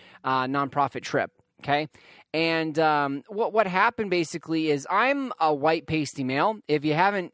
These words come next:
met me, you're gonna know that I hate the sun. I'm pretty much like a walking white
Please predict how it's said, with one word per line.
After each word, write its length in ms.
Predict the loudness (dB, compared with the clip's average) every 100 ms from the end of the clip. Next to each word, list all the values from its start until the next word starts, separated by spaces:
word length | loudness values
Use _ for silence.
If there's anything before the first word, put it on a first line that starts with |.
| _
met 280 | -2 -2
me, 120 | -2 -2
you're 160 | -2
gonna 100 | -2
know 280 | -2 0 2
that 200 | 0 -2 0
I 260 | 0 0
hate 260 | -6 -10 -8
the 80 | -8
sun. 380 | -6 -8 -10 -12 _ _ _ _ _ _ _ _ _ _ _ _ -12
I'm 100 | -6
pretty 160 | -4 -2
much 220 | -4 -2
like 140 | -2
a 80 | -2
walking 720 | 0 0 0 -2 -2 -2 -6 -10 _ _ _ _ -12
white 380 | -4 -2 -2